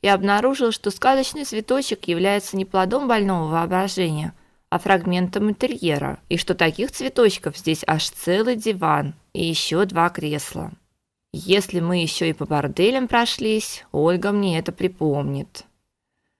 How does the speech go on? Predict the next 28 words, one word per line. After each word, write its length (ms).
В 40
слабой 340
надежде, 580
что 180
подобная 500
расцветка 540
мебели 460
может 420
иметь 240
какое-нибудь 560
более 380
невинное 560
объяснение, 800
Кантор 360
повернул 520
голову, 640
огляделся 1040
и 100
тут 280
же 100
с 80
глухим 460
стоном 640
уткнулся 640
лицом 420
в 60
согнутый 600
локоть. 600